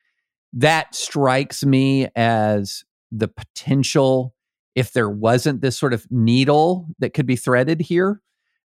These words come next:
uh, that as, as a, you know, a potential alternative. But yeah, that essentially the Roberts, the Roberts opinion is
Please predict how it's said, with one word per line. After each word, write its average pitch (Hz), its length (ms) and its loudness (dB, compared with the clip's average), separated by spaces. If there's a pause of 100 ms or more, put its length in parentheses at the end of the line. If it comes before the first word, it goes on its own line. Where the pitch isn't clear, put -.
uh, 117 240 0 (100)
that 117 220 -2 (100)
as, 117 180 -2 (400)
as 113 220 -4
a, 135 140 -6
you 135 100 2
know, 120 100 2
a 101 60 -2
potential 123 420 -2
alternative. 101 680 -2 (480)
But 113 100 -2
yeah, 131 140 4
that 131 240 0
essentially 208 480 -2
the 147 120 0
Roberts, 120 800 -2
the 113 140 -4
Roberts 131 400 0
opinion 123 500 0
is 104 320 -4